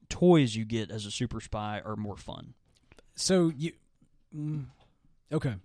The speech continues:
Speaker 2: all right. I mean, I, I ninja just 'cause of the skills.
Speaker 1: Give me the B M W with the rocket launcher, man. That's what I want.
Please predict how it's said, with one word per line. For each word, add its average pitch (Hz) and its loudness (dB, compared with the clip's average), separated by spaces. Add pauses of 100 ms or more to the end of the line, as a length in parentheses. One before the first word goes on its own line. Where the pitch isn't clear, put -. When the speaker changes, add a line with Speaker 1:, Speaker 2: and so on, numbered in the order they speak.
(180)
Speaker 2:
all 240 4
right. 277 0
I 202 6
mean, 214 4
I, 185 4 (100)
I 175 2
ninja 185 4
just 165 0
'cause 151 -2
of 113 -4
the 104 -4
skills. 101 -4
Speaker 1:
Give 151 0
me 226 2
the 214 0
B 185 2
M 180 2
W 151 4
with 127 2
the - -4
rocket - -6
launcher, 95 -14
man. 101 -14
That's 110 -10
what 113 -6
I 113 -8
want. - -14